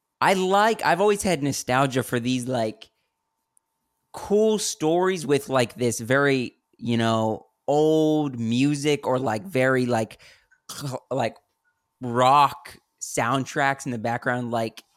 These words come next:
you know, Guardians of the Galaxy, and those are the kind of movies I really like, and that's kind of, uh, the cheesiness, but Highlander is that,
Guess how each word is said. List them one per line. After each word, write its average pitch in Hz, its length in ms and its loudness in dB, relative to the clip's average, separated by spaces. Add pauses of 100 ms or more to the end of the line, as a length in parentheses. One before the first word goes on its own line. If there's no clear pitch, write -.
you 120 120 -2
know, 113 220 0
Guardians 120 520 0
of 110 40 -14
the 113 100 -8
Galaxy, 117 680 -4
and 117 200 -6
those 139 360 0
are 147 60 -2
the 127 100 -4
kind 123 240 -4
of 113 80 -4
movies 120 340 -4
I 113 120 -2
really 123 420 -6
like, 110 440 -6 (240)
and 123 160 -4
that's 131 320 -4 (120)
kind 143 500 -2
of, 143 200 0
uh, 117 60 -8
the 120 120 -8
cheesiness, 170 760 -4 (360)
but 127 180 0
Highlander 135 640 0
is 123 300 -4
that, 143 380 -2